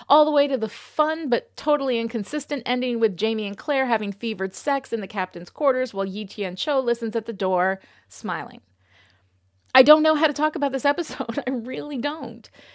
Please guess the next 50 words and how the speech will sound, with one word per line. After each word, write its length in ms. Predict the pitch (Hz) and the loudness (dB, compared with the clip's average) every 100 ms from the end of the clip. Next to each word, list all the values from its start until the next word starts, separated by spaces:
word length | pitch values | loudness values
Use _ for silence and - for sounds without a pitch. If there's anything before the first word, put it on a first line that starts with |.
| - - - | -20 -20 -16
This 220 | - 359 - | -2 -2 2
isn't 240 | 415 494 | 0 0
a 60 | 453 | -4
car 520 | - 320 320 320 - | 2 4 6 4 2
on 180 | 254 269 | 0 -2
two 240 | 240 - 294 | -4 -4 -2
wheels. 440 | 247 349 190 190 | 2 4 4 2
This 180 | 285 370 | -4 -2
is 140 | 339 | -2
Thelma 400 | - - 415 359 | -2 -2 0 0
and 80 | 247 | -2
Louise 340 | 254 320 214 | -2 -2 -4
driving 360 | 196 226 247 262 | -4 -2 -2 -4
off 100 | 240 | -6
a 40 | |
cliff 380 | - - 320 226 - | -10 -6 -2 0 -2
only 200 | 269 339 | -4 -2
to 60 | 311 | -2
have 100 | 220 | -2
a 40 | |
parachute 680 | 220 - 359 349 - 202 185 | -6 -2 0 0 -2 -6 -6
suddenly 380 | - 277 262 226 | -6 -4 -2 -2
appear 560 | 220 - 359 277 202 - - - | -2 -6 0 2 2 0 -6 -8
and 80 | |
carry 260 | 247 339 349 | -4 -2 -2
them 100 | 311 | -4
into 360 | - 494 427 453 | -6 -8 -6 -6
the 40 | |
clouds 680 | 392 - 403 392 381 349 254 | -8 -4 -2 2 2 0 -2
until 220 | 226 247 285 | -4 -4 0
they 100 | 269 | 2
land 420 | 254 302 330 330 | 2 2 -2 -2
on 120 | 330 | -4
the 80 | 320 | -4
Wicked 340 | 302 339 339 | -6 -6 -6
Witch 300 | 269 339 - | -6 -8 -8
of 140 | 285 269 | -10 -10
the 100 | - | -8
East 320 | 302 277 - | -6 -6 -4
and 120 | 214 | -2
go 240 | 214 254 - | 2 2 4
off 400 | 269 339 339 _ - - - - | 4 2 0 _ -20 -20 -16 -6
to 100 | 330 | -2
find 360 | - 302 294 | 2 4 4
the 60 | 285 | 2
wizard. 600 | 220 277 196 170 - _ _ _ - | 2 2 2 -4 -12 _ _ _ -6
Now, 340 | 277 294 - - | 0 0 -2 -4
here's 300 | - 415 - | -2 0 -2
the 100 | 294 | -4
thing. 400 | 208 - 226 | -4 -6 -10